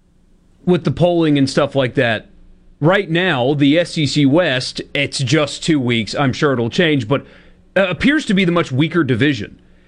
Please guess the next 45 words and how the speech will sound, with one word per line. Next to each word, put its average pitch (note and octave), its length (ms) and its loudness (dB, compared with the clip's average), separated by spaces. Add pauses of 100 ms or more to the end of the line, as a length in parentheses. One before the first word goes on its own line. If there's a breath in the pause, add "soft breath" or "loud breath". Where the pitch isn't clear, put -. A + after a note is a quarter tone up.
(160 soft breath)
How G3+ 220 0
much C#4 220 -2
of F#3 80 0
that F#3 160 0
do D3+ 80 0
you D#3+ 80 2
think D#3+ 200 0
is G#2 140 -4
real, E3 560 0
and D3 160 2
how E3+ 80 0
much F3+ 220 0
do E3+ 80 0
you D3 60 0
think D3+ 200 0
that D3+ 160 0
will C3+ 140 0
correct C#3 400 0
itself? G2 320 -4
Because D3+ 260 0
in A3 80 2
the C#3+ 80 2
West, E3+ 480 0 (340 soft breath)
A D3+ 140 0
and B2+ 140 0
M's D3 180 0
really D#3 200 4
underperformed. D3+ 760 2 (220 loud breath)
I - 40 -4
mean, G#2 120 0
Auburn C#3 260 2
got B2 160 0
swept D3 260 -2
twice. D3 380 0
Alabama's C#3+ 480 0
won B2+ 160 2
one C#3+ 240 2
game, C3 580 0 (300)
albeit C3 560 0 (180)
they've B2+ 240 0
played C3 380 0
two B2+ 360 0
top B2+ 280 -2
five A#2 260 0
teams. D3 600 0